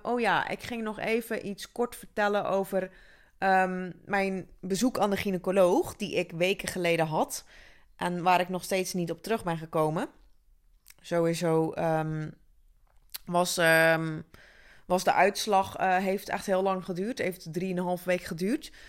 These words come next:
Ehm, maar ik heb de uitslag inmiddels wel binnengekregen. Mocht het, mocht je het hebben gemist, eh, ik heb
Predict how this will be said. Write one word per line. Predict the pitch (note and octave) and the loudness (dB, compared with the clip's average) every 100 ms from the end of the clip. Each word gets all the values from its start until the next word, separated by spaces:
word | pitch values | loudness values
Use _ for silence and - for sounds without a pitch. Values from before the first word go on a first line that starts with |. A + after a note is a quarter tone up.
| - - _ | -20 -20 _
Ehm, | - F#3 F#3 F#3 F#3 F3+ F3+ F3+ | 0 4 6 4 4 2 -2 -2
maar | F3+ - | 0 0
ik | A3 | 2
heb | A#3 | 2
de | C#3 | 4
uitslag | F3+ G3+ G#3 F#3+ | 2 2 0 -2
inmiddels | F#3 F#3 F3+ F3 | 0 0 -2 0
wel | F#3+ E3 | -2 2
binnengekregen. | D#3 F3+ A#3+ B3 A#3 G#3+ A3 G#3+ A#3 F4 - - - - | 2 2 0 -2 -2 0 2 2 2 0 -8 -20 -20 -6
Mocht | F#3 G#3+ A#3 A3 | 0 2 0 -8
het, | - - | -12 -6
mocht | F#3+ A3 - | -2 -2 -2
je | |
het | G#3+ | 0
hebben | G3 F#3 | 2 2
gemist, | F3+ F3 G3 F3+ - - | 0 0 2 2 0 -6
eh, | - F#3 F3+ F3 - | -4 0 0 0 -2
ik | F#3 | -2
heb | F#3 | -2